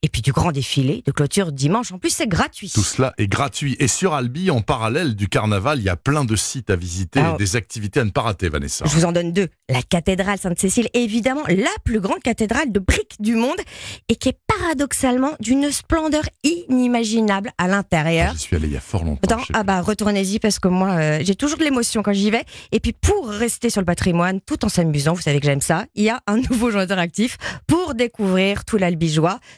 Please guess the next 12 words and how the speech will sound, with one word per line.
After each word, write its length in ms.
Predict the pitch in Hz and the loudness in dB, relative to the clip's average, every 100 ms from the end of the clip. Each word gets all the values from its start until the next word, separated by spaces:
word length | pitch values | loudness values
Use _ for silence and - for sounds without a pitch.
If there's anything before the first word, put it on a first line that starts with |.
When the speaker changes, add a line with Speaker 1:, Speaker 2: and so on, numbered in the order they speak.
| - | -4
Speaker 1:
Cela 260 | 226 220 | -2 0
se 140 | 208 - | -4 0
fait 160 | 202 | 0
via 140 | 170 202 | 2 0
une 80 | 190 | 2
énigme, 520 | 185 190 302 269 120 | 2 2 2 0 0
une 140 | 196 208 | 0 0
application. 720 | 226 269 - 208 - - 208 - - - - _ _ - | 0 -4 -2 -2 0 0 0 -4 -20 -20 -20 _ _ -2
Les 100 | 110 | 2
légendes 260 | 139 262 277 | 2 0 -2
du 100 | 214 | -2
Tarn, 400 | 196 190 294 | -2 -2 -6